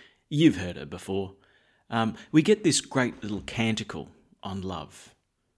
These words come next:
Saint Paul tells the Corinthians, "Love is always patient and kind, it's never jealous.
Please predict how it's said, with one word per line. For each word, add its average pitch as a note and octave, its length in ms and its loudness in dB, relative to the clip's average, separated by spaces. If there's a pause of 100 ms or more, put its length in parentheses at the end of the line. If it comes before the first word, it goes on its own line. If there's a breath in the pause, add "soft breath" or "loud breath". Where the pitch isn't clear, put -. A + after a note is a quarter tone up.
(120)
Saint - 240 0
Paul B2 260 0
tells G#2 300 -2
the G#2 80 -6
Corinthians, G2+ 540 -4
"Love G2+ 180 -2
is F#2 160 -4 (180)
always A#2 300 2
patient A2 460 -4
and - 120 -20
kind, C3 400 0
it's - 140 -10
never F#2 180 -6
jealous. B2+ 540 0